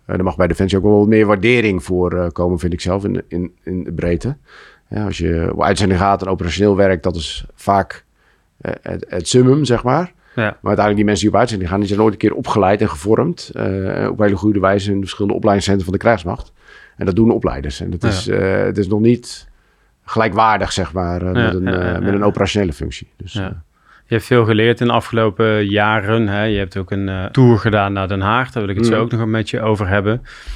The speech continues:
Speaker 2: Ehm, maar we hadden het er, eh, voor dat we starten met de podcast over, over de relatie tussen sociale veiligheid
Speaker 1: Ja.
Speaker 2: en psychologische veiligheid.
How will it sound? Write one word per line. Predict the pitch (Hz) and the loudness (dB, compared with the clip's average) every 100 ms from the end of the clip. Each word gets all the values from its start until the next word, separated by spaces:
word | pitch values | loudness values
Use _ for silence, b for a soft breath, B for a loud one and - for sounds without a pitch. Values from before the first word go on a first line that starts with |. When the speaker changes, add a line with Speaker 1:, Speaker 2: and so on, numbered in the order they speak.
| B B | B B
Speaker 2:
Ehm, | 104 98 95 92 92 90 95 - | 0 2 2 0 0 -2 -4 -8
maar | 117 101 98 95 98 - | -2 0 2 0 -2 -4
we | 98 | 0
hadden | 98 113 | 2 4
het | 110 | 2
er, | 107 90 101 98 95 101 | 0 2 2 2 2 0
eh, | 117 | -6
voor | 95 110 120 120 98 | -4 2 4 4 0
dat | 95 92 | -6 -6
we | 92 | -6
starten | - 135 143 120 | 0 0 2 2
met | 101 | 2
de | 92 | 0
podcast | - 95 - 92 - | -2 0 0 -4 -2
over, | 101 92 107 | -2 -2 -4
over | 110 98 92 92 B B B | -2 -2 -2 -4 B B B
de | - | -2
relatie | 92 92 104 131 131 131 | 0 2 4 2 0 -4
tussen | 120 107 - 98 - | 0 0 0 -2 -4
sociale | 120 - 101 87 101 113 139 | -6 -4 -2 0 2 2 2
veiligheid | 139 139 139 139 170 - | 2 2 2 0 -2 -4
Speaker 1:
Ja. | 104 98 _ _ _ _ _ _ _ | -6 -6 _ _ _ _ _ _ _
Speaker 2:
en | - 110 | -2 -2
psychologische | - - 160 - 117 98 - - | -2 2 2 6 4 4 -2 -6
veiligheid. | 107 - 127 151 175 - | -2 -2 -2 -4 -4 -6